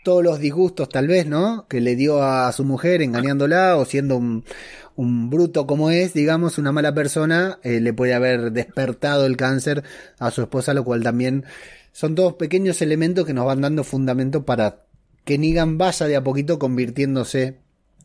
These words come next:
en lo que se va a convertir. Acá el cura Legaña nos dice que en el cómic todo el arco con Lucille pasa en el hospital, por lo cual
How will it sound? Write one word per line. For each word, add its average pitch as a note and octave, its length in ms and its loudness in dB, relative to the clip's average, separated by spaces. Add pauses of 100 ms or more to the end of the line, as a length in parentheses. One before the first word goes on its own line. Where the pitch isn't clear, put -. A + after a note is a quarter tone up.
(180)
en A#2 200 -2
lo A2 120 0
que G#2 300 0
se A2 100 -6
va A2 80 -2
a G#2 60 -6
convertir. A2+ 420 -2 (360)
Acá C3 180 -2
el C#3+ 60 0
cura D3+ 180 2
Legaña D3+ 320 2
nos D3 80 0
dice C#3 200 0
que B2 80 -2
en B2+ 60 0
el C3+ 120 0
cómic D#3 280 0
todo D3 180 2
el C#3+ 100 2
arco D3+ 260 0
con C3+ 160 2
Lucille D#3+ 320 0
pasa D3+ 320 -2
en C#3 80 0
el C3 80 0
hospital, D3 560 0 (500)
por A2+ 100 -4
lo A#2 120 0
cual C3+ 360 0